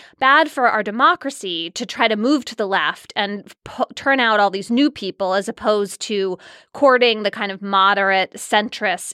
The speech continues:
in Georgia who traditionally swing elections. And Stacey Abrams is part of a cohort of people. There's a guy named Steve Phillips who wrote a book a few years ago called Brown is the New White.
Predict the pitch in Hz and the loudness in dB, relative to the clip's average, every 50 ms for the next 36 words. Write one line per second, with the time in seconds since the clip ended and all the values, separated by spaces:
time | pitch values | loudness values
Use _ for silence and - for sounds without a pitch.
0 | - 214 202 196 - 202 196 180 185 185 - 196 185 175 165 - 202 185 220 202 | -10 -10 -10 -6 -6 -4 -2 -2 -4 -4 -2 0 0 2 2 0 -2 -4 -4 -4
1 | 196 185 - 226 196 196 196 - - 196 185 180 175 120 - - - 185 160 135 | -4 -6 -8 -6 -4 -4 -4 -4 -6 -10 -10 -10 -10 -10 -12 -14 -14 -14 -12 -10
2 | 135 135 123 - - - - - - - - - - - - - - - - - | -8 -8 -8 -8 -8 -10 -16 -16 -16 -18 -20 -20 -20 -20 -20 -20 -20 -20 -20 -20
3 | - - - - 302 302 - - - - - 339 370 453 494 - 466 480 453 427 | -12 -4 0 0 0 0 -2 -8 -12 -6 -2 2 2 2 4 4 4 4 4 2
4 | 440 392 381 392 349 - - 285 320 311 339 294 339 - - 285 302 285 302 320 | 0 0 0 -2 -2 -2 -2 0 2 2 2 0 -2 -4 -2 2 2 2 4 2
5 | 294 269 254 - - - 262 - - 254 262 254 254 262 - - - 220 240 233 | 0 0 -2 -6 -8 -8 -8 -4 0 2 4 4 4 4 2 0 -2 -2 -2 -2
6 | 214 226 233 220 214 214 208 214 - - - 262 254 254 240 - - 220 214 214 | 0 0 0 0 -2 -2 -10 -12 -14 -12 -10 -8 -8 -8 -6 -2 0 2 2 0
7 | 214 - - - 220 208 208 214 208 196 - 208 180 226 220 - 226 - 226 214 | -2 -4 -10 -10 -6 -2 -2 -2 -2 -2 -6 -6 -6 -6 -8 -8 -14 -12 -12 -10
8 | 196 196 190 202 202 - 202 196 196 - - 208 196 190 190 180 _ - - - | -10 -10 -10 -10 -6 -4 -2 -4 -4 -4 0 2 2 2 0 -2 _ -20 -20 -20
9 | - _ _ - - 220 220 220 220 214 220 214 196 196 - 220 202 196 196 190 | -20 _ _ -4 0 2 2 4 2 0 -4 -6 -8 -8 -10 -10 -8 -6 -6 -6
10 | 175 185 196 175 156 117 117 - | -2 -2 -2 -2 -2 -6 -12 -16